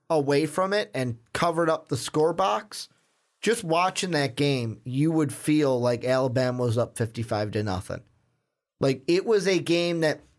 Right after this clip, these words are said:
early on, yes, Washington scored that early touchdown and they had momentum,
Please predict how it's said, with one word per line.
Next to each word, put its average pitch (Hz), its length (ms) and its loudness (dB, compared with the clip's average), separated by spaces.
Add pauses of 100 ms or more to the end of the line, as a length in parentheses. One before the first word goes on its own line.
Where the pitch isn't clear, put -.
(140)
early 226 400 2
on, 202 260 2
yes, 175 300 0
Washington 175 460 0
scored 175 400 -2
that 170 160 4
early 170 300 2
touchdown 175 720 -2 (300)
and 143 120 0
they 151 140 4
had 156 280 2
momentum, 160 760 0